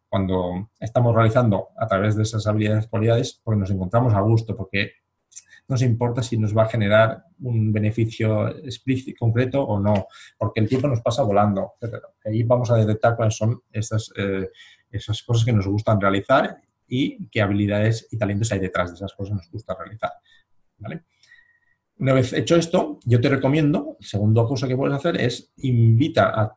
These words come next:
tus, eh, las personas que tú consideras que te conocen bien, para que ellos te digan a ti qué cualidades, qué habilidades y talentos ven ellos en ti. Así tendrás como dos listas, verás puntos en común seguro, y después verás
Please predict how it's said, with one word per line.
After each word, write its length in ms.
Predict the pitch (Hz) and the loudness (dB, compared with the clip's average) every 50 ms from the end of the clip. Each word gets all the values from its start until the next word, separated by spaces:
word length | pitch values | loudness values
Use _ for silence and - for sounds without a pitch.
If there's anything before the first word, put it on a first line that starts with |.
| _ _ | _ _
tus, 360 | - 139 143 139 - - - - 123 | -4 0 0 0 -2 -4 -8 -6 -4
eh, 300 | 110 107 107 104 104 101 | -2 0 0 0 0 0
las 160 | 98 95 - | -2 -4 -6
personas 400 | - - 107 104 120 131 117 - - | -6 -6 -4 -2 -2 -2 -2 -4 -6
que 100 | 117 - | -10 -10
tú 140 | - 117 | -8 -6
consideras 520 | 113 120 113 110 - 113 113 117 113 113 - | -4 -2 -2 -2 0 0 2 2 2 0 -2
que 100 | - - | -8 -10
te 160 | - 98 - | -10 -10 -8
conocen 320 | - 98 107 - - 113 | -6 -6 -4 -2 -2 -2
bien, 300 | 120 139 151 185 - - _ _ _ _ | 0 0 0 -2 -2 -6 _ _ _ _
para 240 | - 113 113 113 113 | -2 0 0 0 0
que 80 | 113 | -2
ellos 320 | 120 131 139 151 151 - - | 0 0 0 0 -2 -4 -6
te 120 | - 127 | -4 -2
digan 260 | 127 139 139 135 143 | 2 2 2 2 2
a 120 | 139 139 139 | 2 0 2
ti 280 | 143 156 185 214 - _ _ _ _ _ _ _ _ | 0 0 0 -2 -6 _ _ _ _ _ _ _ _
qué 460 | - - 131 131 - - - - _ _ _ _ _ - - - _ _ _ _ | -2 0 2 2 2 -2 -6 -16 _ _ _ _ _ -20 -20 -20 _ _ _ _
cualidades, 600 | - 117 113 113 107 107 107 123 127 131 143 139 | -4 0 2 4 4 4 4 4 2 2 0 -2
qué 80 | - 110 | -2 -2
habilidades 400 | 101 98 101 104 101 107 113 117 | 0 0 0 0 0 0 -2 -2
y 60 | 123 | -2
talentos 340 | 117 127 123 123 127 143 - | -4 -4 -2 -2 -4 -4 -4
ven 260 | - 127 151 180 - - - 110 - - | -2 -2 -2 -2 -4 -6 -10 -8 -2 0
ellos 300 | 127 131 151 156 - - | 2 4 4 2 2 2
en 200 | 107 101 98 92 | 2 2 2 2
ti. 220 | - 110 104 - _ _ _ _ _ - - _ _ _ | 0 -2 -2 -2 _ _ _ _ _ -20 -20 _ _ _
Así 180 | 110 - - 139 | -14 -10 -10 -8
tendrás 300 | - 147 147 147 151 - | -6 -4 -2 -2 -2 -2
como 200 | - 131 117 113 | -2 -2 0 2
dos 200 | 107 107 110 - | 2 2 0 0
listas, 480 | 135 156 - - - 131 - - - _ _ _ _ _ _ _ _ _ _ _ _ _ - - | -2 -2 -2 0 0 -2 -2 -2 -10 _ _ _ _ _ _ _ _ _ _ _ _ _ -14 -8
verás 420 | - 92 95 113 123 117 - - - | -2 0 2 2 2 2 -2 -6 -4
puntos 340 | - 147 147 143 139 110 113 | -2 -2 0 0 0 0 0
en 120 | 98 98 | 0 0
común 300 | 110 107 113 127 131 117 | 2 2 2 2 0 0
seguro, 540 | - 110 107 123 147 123 - 202 - - _ _ _ - - - - _ _ - | 0 0 2 2 4 4 2 0 -2 -8 _ _ _ -20 -20 -20 -20 _ _ -4
y 80 | - | 0
después 220 | 120 113 113 127 143 | 2 2 4 4 4
verás 280 | 139 135 143 143 - | 4 4 2 2 0